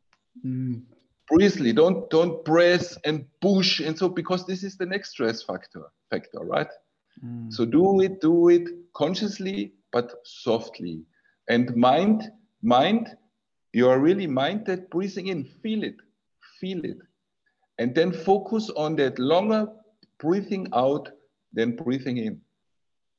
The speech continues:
Speaker 2: It's releasing. It's sometimes, it's like you,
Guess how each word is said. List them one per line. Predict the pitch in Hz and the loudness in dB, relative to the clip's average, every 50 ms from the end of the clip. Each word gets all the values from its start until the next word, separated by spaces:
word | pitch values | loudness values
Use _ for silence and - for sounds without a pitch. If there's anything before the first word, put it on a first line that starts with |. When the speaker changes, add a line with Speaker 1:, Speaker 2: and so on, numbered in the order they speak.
| _ _ _ _ _ _ _ _ _ _ _ _ | _ _ _ _ _ _ _ _ _ _ _ _
Speaker 2:
It's | - 165 165 - - | -6 -6 -4 -2 0
releasing. | 202 208 190 190 208 220 220 - - 101 95 95 - - _ _ _ - | 0 2 4 4 4 4 2 2 0 -2 -2 -4 -8 -14 _ _ _ -4
It's | - 165 - | -4 -4 0
sometimes, | - 180 180 202 196 190 185 185 185 185 | 0 0 0 2 4 4 4 4 2 -2
it's | 185 175 - - | -6 -6 -2 2
like | 170 170 170 170 | 2 2 2 0
you, | 175 190 180 | -2 -4 -4